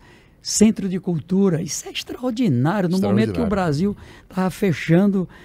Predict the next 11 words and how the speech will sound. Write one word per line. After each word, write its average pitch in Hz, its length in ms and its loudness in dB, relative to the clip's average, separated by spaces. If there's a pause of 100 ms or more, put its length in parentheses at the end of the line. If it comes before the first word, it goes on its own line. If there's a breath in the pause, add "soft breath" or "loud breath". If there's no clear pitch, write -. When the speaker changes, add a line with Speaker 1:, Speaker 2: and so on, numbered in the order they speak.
(140)
Speaker 1:
centro - 360 -2
de 185 80 -2
cultura, 165 460 -2
a - 20 -2
gente 180 240 -4
abrindo 165 320 -2
biblioteca, 165 760 -6
abrindo 165 500 -2 (380 soft breath)
espaço - 500 -6
de 170 80 -4
cultura. 165 640 -2